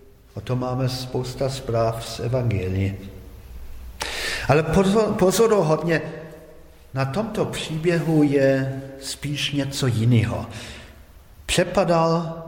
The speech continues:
ho zlý duch od Hospodina. Je nám jasné, že dobrý duch je z Boží, ale že také ten zlý duch pochází od Hospodina,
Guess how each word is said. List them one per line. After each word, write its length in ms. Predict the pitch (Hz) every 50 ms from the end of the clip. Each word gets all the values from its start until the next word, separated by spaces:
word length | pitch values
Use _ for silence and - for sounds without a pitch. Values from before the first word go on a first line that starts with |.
| - - -
ho 360 | - 110 107 98 95 - - - -
zlý 420 | - - - 120 117 120 113 104 98
duch 580 | 104 117 123 139 165 175 - - - - - - - - - - - - - - - - - - - - - - - - -
od 220 | - 135 127 135 -
Hospodina. 1000 | - 143 165 - - - - - 87 87 - 104 87 85 78 - 82 - - - - - - - - - - - - - - - - - - - - - - - - - - - - - - - - - - - - - - - - - - - - - - - -
Je 100 | 127 131
nám 200 | 135 143 147 156
jasné, 420 | 156 175 190 - - - 143 120 117
že 160 | 127 135 131
dobrý 420 | 117 120 135 135 143 165 160 151
duch 440 | 135 120 131 139 165 160 - - -
je 200 | 156 151 151 151
z 160 | 151 - - - - - - - - - - - -
Boží, 500 | 131 147 151 - - 120 120 117 113 120 - - - - - - - - - - - - - -
ale 180 | 117 120 120
že 120 | 117 120 113
také 300 | - - 139 131 175 147
ten 220 | - - 123 113 104
zlý 360 | 101 - - 131 185 247 233
duch 540 | - 110 110 104 101 - - - - - - - - - - - - - - -
pochází 640 | - 104 - - - 113 110 117 120 117 120 117 120
od 220 | 117 95 98 -
Hospodina, 1080 | - - 95 - - - - - 120 120 120 127 127 127 123 123 123 127 123 - -